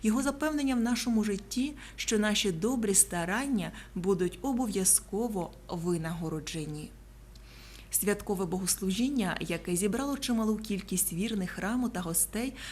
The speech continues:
очолив преосвящений владика Михаїл Колтун. Йому співслужили декан Бродівської Української греко-католицької церкви отець Богдан Вихор, настоятель храму з престольним празником Святої Теклі отець Іван Вихор,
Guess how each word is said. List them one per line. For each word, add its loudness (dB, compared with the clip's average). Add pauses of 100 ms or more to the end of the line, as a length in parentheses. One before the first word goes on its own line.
(140)
очолив 0
преосвящений 0
владика -2
Михаїл -2 (140)
Колтун. -6 (360)
Йому 4
співслужили 0
декан -2
Бродівської 2
Української 0
греко-католицької -2
церкви -2
отець -2
Богдан -2
Вихор, -2 (340)
настоятель 2
храму 2
з 0
престольним 2
празником 0
Святої 0
Теклі -2
отець -2
Іван 0
Вихор, 0